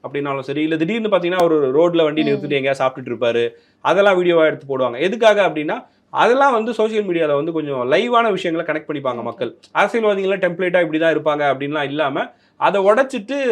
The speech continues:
Speaker 1: "நான் சாதாரண ஆள் தான்ப்பா, நானும் இந்த மாதிரிலாம் பண்ணுவேன்" அப்படிங்கிற மாதிரி பண்ணிட்டு, சோஷியல் மீடியால இன்னைக்கு நீங்க ஏ டி எம் கேல போயிட்டு ஒரு பத்து பேர் முன்னாள் அமைச்சர்கள் காமிங்களேன், அதுல ஜெயக்குமார் போட்டோ, ஜெயக்குமார் மட்டும்தான் இன்னைக்கு வந்து யங்ஸ்டர்ஸுக்கு தெரிஞ்சிருப்பாங்க.
Speaker 2: ஓகே.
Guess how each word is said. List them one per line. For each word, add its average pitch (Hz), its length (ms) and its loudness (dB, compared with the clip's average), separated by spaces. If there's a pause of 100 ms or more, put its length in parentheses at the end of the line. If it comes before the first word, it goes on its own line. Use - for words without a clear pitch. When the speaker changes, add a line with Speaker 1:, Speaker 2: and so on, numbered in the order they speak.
(220)
Speaker 1:
"நான் 175 160 0
சாதாரண 190 360 0
ஆள் 170 160 2
தான்ப்பா, 143 320 0 (360)
நானும் 190 280 0
இந்த 185 120 -4
மாதிரிலாம் 165 280 2
பண்ணுவேன்" 151 360 0
அப்படிங்கிற 151 340 -4
மாதிரி 170 200 -2
பண்ணிட்டு, 165 480 -4
சோஷியல் 226 340 -2
மீடியால 202 260 2
இன்னைக்கு 196 280 -2 (320)
நீங்க 165 180 -2
ஏ 202 120 4
டி 247 80 2
எம் 240 120 0
கேல 202 200 4
போயிட்டு 190 280 0
ஒரு 185 180 2
பத்து 165 280 2
பேர் 202 280 2
முன்னாள் 175 260 0
அமைச்சர்கள் 156 420 -2
காமிங்களேன், 127 440 -4
அதுல 123 180 -4
ஜெயக்குமார் 160 400 -2
போட்டோ, 139 160 -4
ஜெயக்குமார் 196 500 2
மட்டும்தான் 190 380 -2
இன்னைக்கு 165 320 0
வந்து 147 180 -4
யங்ஸ்டர்ஸுக்கு 139 420 -6
தெரிஞ்சிருப்பாங்க. 127 520 -8 (100)
Speaker 2:
ஓகே. 196 280 -16